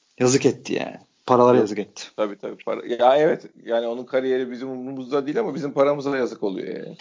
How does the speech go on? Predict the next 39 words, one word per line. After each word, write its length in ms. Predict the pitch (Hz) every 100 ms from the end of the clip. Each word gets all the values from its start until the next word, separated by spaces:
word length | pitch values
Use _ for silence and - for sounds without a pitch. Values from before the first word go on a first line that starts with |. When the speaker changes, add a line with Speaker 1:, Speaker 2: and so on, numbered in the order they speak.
| - -
Speaker 1:
Abi 220 | 139 139
şeyi 360 | 135 160 143 147
de 100 | 151
konuşalım. 600 | 123 107 113 101 123 - _ _
Abi 320 | - 113 95 113
benim 160 | 123
çok 180 | 123 135
ağrıma 340 | 127 113 107
gitti. 260 | 98 95 -
Çünkü 160 | 117 107
Gökhan, 400 | 117 123 123 131 _ -
başta 560 | 110 107 101 - -
Gökhan'ın 520 | 113 113 110 123 117 120
yaptıkları, 680 | 113 - - 123 120 139 - - - - -
e, 60 | - - 85 - - - - - - - _ -
tamam, 300 | - 151 135
ba-, 200 | 120 131
Pazo 260 | - 135 139
Bandı 400 | 139 147 147 135
kaptandı 560 | 123 120 - 165 147 131
değil 120 | 180
mi 80 | 170
Gökhan? 320 | 113 - - _ _ _ -
Speaker 2:
Vallahi 340 | 98 101 92
ben 220 | 101 98
hiç 140 | 98 101
hatır-, 340 | - - -
görmedim 520 | 95 95 92 85 82
bile. 200 | 80 85
Speaker 1:
Gö-, 280 | 90 95 -
ya 280 | 170 143 143
ben 320 | 165 165 131
de 60 | 127
görmedim. 440 | 117 107 113 107
Çok 380 | - 131 - -
da 60 | 120 110 - -
umurumda 520 | - 131 120 120 117 127
değil 240 | 156 143
ama 180 | 135